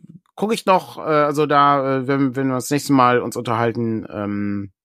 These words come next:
können wir dann noch ein, äh, paar Ideen für Workshops, äh, austauschen. Also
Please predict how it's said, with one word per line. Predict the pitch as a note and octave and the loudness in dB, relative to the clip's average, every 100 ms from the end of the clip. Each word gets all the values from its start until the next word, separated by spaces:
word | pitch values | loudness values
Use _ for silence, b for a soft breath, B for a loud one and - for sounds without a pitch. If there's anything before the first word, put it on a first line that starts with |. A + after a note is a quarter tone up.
| _ | _
können | - A2+ | -4 0
wir | |
dann | G#2+ G#2 | 0 0
noch | F#2+ | -2
ein, | A2 G2 G2 | -4 -4 -4
äh, | F#2 F#2 | -4 -6
paar | - - - | -6 -4 -4
Ideen | A#2 A#2 A2+ G#2+ G2 _ _ | 0 2 4 2 -2 _ _
für | - G#2+ G2 | -4 -4 2
Workshops, | A#2+ - A#2 - - - - | 2 2 -2 -2 -4 -6 -6
äh, | G2+ G2 F#2+ | -4 -4 -6
austauschen. | - G2 - F#2+ F#2 - F#2 | -8 -8 -6 -8 -8 -10 -8
Also | F#2+ F#2 F#2 | -8 -8 -10